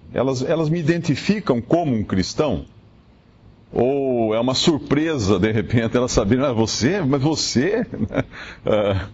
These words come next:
descobri que eu, que eu sou cristão. Será que elas sabem? Será que eu sou o bom aroma de Cristo?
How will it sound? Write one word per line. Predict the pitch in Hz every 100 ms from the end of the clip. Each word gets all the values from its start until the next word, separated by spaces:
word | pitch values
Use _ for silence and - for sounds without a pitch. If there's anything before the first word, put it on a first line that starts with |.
| - -
descobri | - - 143 98 170
que | 147
eu, | 123 113
que | -
eu | 117
sou | 123
cristão. | - 101 - 92 87
Será | - 226
que | -
elas | -
sabem? | - 170 139 82 76 - - - -
Será | - 160 185
que | -
eu | 160 143
sou | - - 151
o | 120
bom | 120 180
aroma | 135 117 160 151 120
de | 113
Cristo? | - 151 180 - - 82